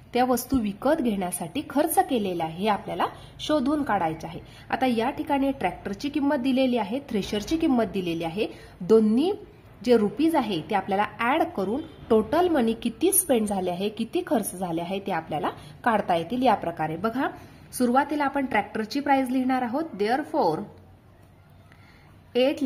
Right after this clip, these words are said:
lakh seven thousand nine hundred and fifty-seven हे काय आहे, तर price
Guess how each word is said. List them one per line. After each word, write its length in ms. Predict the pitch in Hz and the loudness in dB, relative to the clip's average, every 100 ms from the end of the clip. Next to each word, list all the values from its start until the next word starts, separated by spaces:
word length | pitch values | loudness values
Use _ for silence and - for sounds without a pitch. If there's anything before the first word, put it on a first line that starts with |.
| 240 | 0
lakh 400 | 240 185 202 - - - - - - - | 2 0 -2 -10 -20 -20 -20 -20 -12 -2
seven 360 | 214 208 294 320 262 | 0 2 0 -2 -4
thousand 560 | 233 220 233 165 190 | -4 -2 -2 0 0
nine 360 | 196 208 285 302 | 0 0 0 -2
hundred 340 | 254 190 190 185 | -4 -4 -2 -4
and 160 | 190 - | -4 -8
fifty-seven 680 | 185 - 262 269 269 277 320 | -10 -4 -4 -2 0 0 0
हे 80 | 247 | -2
काय 280 | 233 254 262 | 0 0 0
आहे, 200 | 254 302 - - - - | 0 -2 -4 -16 -8 0
तर 120 | 247 - | 0 2
price 320 | 214 196 202 | 0 0 -4